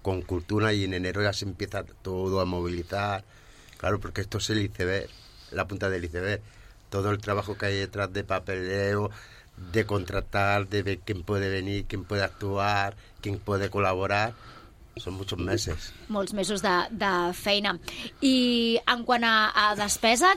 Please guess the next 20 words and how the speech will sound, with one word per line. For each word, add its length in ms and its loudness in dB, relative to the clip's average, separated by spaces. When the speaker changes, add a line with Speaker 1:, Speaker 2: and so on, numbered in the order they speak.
Speaker 2:
què 100 6
suposa 400 4
la 80 2
festa 240 0
major 240 0
per 160 2
l'associació 640 0
de 80 2
veïns? 240 0
Perquè 300 0
entenc 240 -4
que 20 2
és 80 0
la 160 2
despesa 400 0
més 240 0
gran 320 2
que 100 0
teniu 460 2
a, 140 4